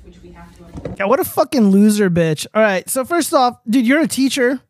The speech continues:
Speaker 2: You're an educator. And, and, like, obviously the Gadsden flag doesn't mean fucking slavery or whatever the fuck.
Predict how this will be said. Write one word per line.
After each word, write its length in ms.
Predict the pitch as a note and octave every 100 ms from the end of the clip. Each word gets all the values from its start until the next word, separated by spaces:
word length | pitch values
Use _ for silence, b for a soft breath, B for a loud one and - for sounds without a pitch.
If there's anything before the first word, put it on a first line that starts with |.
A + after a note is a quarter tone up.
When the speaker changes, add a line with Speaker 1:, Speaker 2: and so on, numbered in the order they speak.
| _ _ _
Speaker 2:
You're 140 | A3
an 60 | D4+
educator. 640 | C#4+ C4 A#3 G#3 F3+ D3+ - _ -
And, 280 | A3 A3 A#3
and, 320 | A3+ G#3+ G3+
like, 240 | A3+ G#3+ -
obviously 320 | B3+ C#4+ D4+
the 100 | A#3+
Gadsden 340 | G#3 G#3+ - F3+
flag 380 | - F#3 F3+ F#3
doesn't 240 | F3 F#3
mean 240 | E3+ E3+ E3
fucking 280 | E3+ E3+ D#3+
slavery 460 | D#3 D3 C#3 C#3
or 40 | C#3
whatever 220 | C#3 C3
the 80 | B2+
fuck. 300 | C3 B2